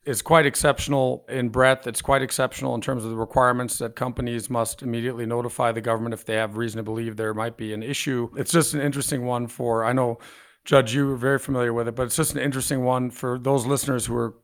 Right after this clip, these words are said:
curious about the types of laws that they should worry about if they're in the, in the corporate environment, particularly if they have government contracts, which are many. That's one to look at. And of course, because I'm, I'm a shameless self-promoter, as you know, Judge, I want to talk a little bit about the book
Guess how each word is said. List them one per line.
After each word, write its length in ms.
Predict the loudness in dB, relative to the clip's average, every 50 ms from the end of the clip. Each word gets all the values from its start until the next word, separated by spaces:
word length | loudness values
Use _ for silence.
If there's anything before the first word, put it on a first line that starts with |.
| _
curious 340 | -2 2 4 4 4 4 2
about 220 | 2 0 0 0
the 80 | 0 -2
types 320 | 2 4 4 4 4 0
of 80 | -2 -2
laws 260 | 0 2 2 2 2
that 120 | 0 -4 -4
they 100 | -4 -4
should 160 | -6 -6 -4
worry 180 | -2 0 0
about 220 | 2 2 2 2 2
if 100 | 0 -2
they're 120 | -4 -6
in 40 | -4
the, 140 | -6 -6 -8
in 80 | -8
the 80 | -10 -10
corporate 380 | -6 -4 -4 -4 -2 -2 -4 -4
environment, 580 | -2 2 2 4 4 2 2 -2 -6 -8 -12 -18 _ -4
particularly 460 | -4 -2 0 -2 -2 0 0 -2 -2
if 100 | -2 -2
they 160 | -2 -2 -2
have 200 | -2 -2 -4 -2
government 280 | -2 -2 -2 -4 -6 -4
contracts, 480 | -2 -2 -2 -2 -2 -4 -4 -4 -6
which 140 | -12 -12 -10
are 60 | -8
many. 340 | -6 -6 -4 -4 -6 -6 -2 2
That's 200 | 4 4 4 4
one 120 | 4 4
to 60 | 4
look 220 | 4 2 2 2 2
at. 260 | 0 0 0 -4 -8 _ -20 -20 -20 -20 -20 -6 0 4
And 100 | 4 4
of 80 | 8
course, 220 | 10 10 8 10 8
because 280 | 6 6 6 8 8
I'm, 200 | 8 8 6 6
I'm 160 | 4 2 0 0
a 40 |
shameless 460 | 0 2 4 6 6 6 6 4 2 4
self-promoter, 880 | 4 4 4 2 2 0 4 6 6 6 6 4 4 2 0 0 -2
as 220 | -4 -4 -4 -2 -2
you 80 | -2
know, 200 | 0 2 2 0
Judge, 400 | 0 0 0 2 2 0 -2 -6 -10
I 160 | -8 -4 -2 -2
want 220 | 0 2 2 0
to 60 | 2
talk 260 | 4 6 6 6 6
a 40 | 4
little 160 | 2 2 2
bit 120 | 2 2 2
about 240 | 2 2 0 0 -2
the 80 | -2
book 320 | 2 4 4 4 4 0